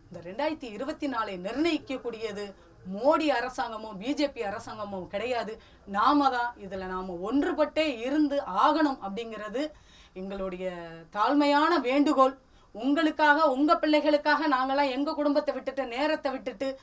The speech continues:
தொடப்பத்தை தூக்கிக்கிட்டு, ஒவ்வொரு கட்சியும், ஒவ்வொரு இயக்கங்களும், ஒவ்வொரு என் ஜி ஓக்களும் ஓடி போய் உதவி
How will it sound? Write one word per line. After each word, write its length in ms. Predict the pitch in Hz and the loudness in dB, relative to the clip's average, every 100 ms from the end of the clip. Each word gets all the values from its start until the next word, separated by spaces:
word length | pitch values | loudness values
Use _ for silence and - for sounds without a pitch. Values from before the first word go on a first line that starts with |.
| - - | -18 -6
தொடப்பத்தை 440 | 277 294 330 320 269 | 0 2 2 0 -2
தூக்கிக்கிட்டு, 480 | 277 269 262 269 240 | -4 -6 -6 -2 2
ஒவ்வொரு 420 | 294 302 403 359 | 2 2 0 0
கட்சியும், 400 | 269 - 269 254 | -2 -4 -6 -4
ஒவ்வொரு 300 | 233 285 330 | -6 -4 -2
இயக்கங்களும், 520 | 262 311 311 277 254 | -2 -2 0 -2 -2
ஒவ்வொரு 300 | 233 294 294 | -2 -2 -2
என் 140 | 247 | -2
ஜி 160 | 269 320 | -2 -2
ஓக்களும் 460 | 294 269 262 247 247 | -2 -4 -4 -6 -4
ஓடி 240 | 277 302 | -2 -2
போய் 180 | 285 240 | -4 -10
உதவி 300 | 214 285 | -2 -2